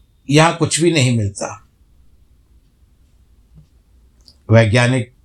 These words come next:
को भी प्रयास करना पड़ता है, उसकी उपलब्धि मिलती है। कृषि, यातायात, संचार साधन, वाणिज्य, व्यापार आदि सब कुछ हम जो आज की तारीख में देख रहे हैं, वह पीढ़ियों से किए गए मानव प्रया-, प्रया-,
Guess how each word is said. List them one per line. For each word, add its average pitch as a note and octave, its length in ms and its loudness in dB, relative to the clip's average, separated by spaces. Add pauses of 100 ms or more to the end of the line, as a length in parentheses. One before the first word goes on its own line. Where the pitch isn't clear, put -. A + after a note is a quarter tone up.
(460)
को B2+ 120 4
भी B2+ 100 2
प्रयास B2 420 0
करना B2 280 0
पड़ता A#2 340 -2
है, B2 80 0
उसकी A#2 240 -2
उपलब्धि A#2+ 500 0
मिलती A#2+ 380 -2
है। A#2 160 -4
कृषि, A#2 580 0
यातायात, A2+ 640 0
संचार A2 520 0
साधन, A2 540 -2 (480)
वाणिज्य, A2 440 2
व्यापार G#2 600 -2 (600)
आदि D3 220 2
सब A#2 300 -2
कुछ D#3 240 0
हम B2+ 200 2
जो C3 80 0
आज A#2+ 340 0
की C3+ 100 -2
तारीख A2+ 380 0
में G#2+ 120 0
देख A#2+ 240 0
रहे G2+ 200 2
हैं, C3+ 300 -4 (380)
वह B2+ 100 4
पीढ़ियों D3 400 2
से D3 140 -2
किए B2+ 300 0
गए C#3 140 2
मानव A#2+ 360 0
प्रया-, A#2+ 400 0
प्रया-, A2+ 720 0